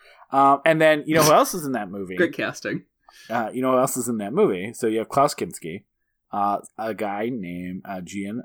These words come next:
Speaker 1: Maria Valente, who is in <laughs> a movie called, uh, For a Few Dollars More, and also in A Fistful of Dollars. So the two, and then, and then I watched, um, uh,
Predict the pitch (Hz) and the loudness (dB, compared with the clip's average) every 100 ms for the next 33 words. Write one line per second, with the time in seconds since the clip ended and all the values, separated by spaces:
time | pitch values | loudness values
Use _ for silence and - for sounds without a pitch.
0 | - 113 98 92 90 101 135 254 220 - | -10 -10 -8 -8 -8 -6 -4 -2 -4 -10
1 | - _ _ _ _ _ - - 123 120 | -14 _ _ _ _ _ -10 2 4 4
2 | 123 - 123 120 135 160 107 101 - _ | 2 -2 0 0 2 0 0 -4 -8 _
3 | _ 131 131 120 113 120 - 120 92 90 | _ -6 0 0 0 -4 -2 -2 0 -2
4 | 85 - 113 98 - 113 101 110 104 113 | -2 -6 -6 -6 -4 -6 -6 -6 -4 -2
5 | 127 - 87 85 87 - 127 - 143 - | -2 -2 -4 -4 -10 -2 2 4 4 2
6 | 143 113 92 92 107 123 - 107 - 117 | 0 -2 -4 -4 -4 -4 -4 -6 -4 -2
7 | 165 254 151 69 64 - - - - _ | 2 2 0 -4 -12 -18 -20 -20 -20 _
8 | - 196 185 185 - _ 147 170 - - | 0 6 6 6 0 _ 2 2 4 4
9 | 349 - 196 208 233 - - 190 226 269 | 4 4 2 4 4 0 0 4 4 6
10 | 233 190 180 - - - - _ _ _ | 6 6 4 2 -4 -6 -10 _ _ _
11 | 139 139 127 123 135 127 | 2 2 2 -2 0 0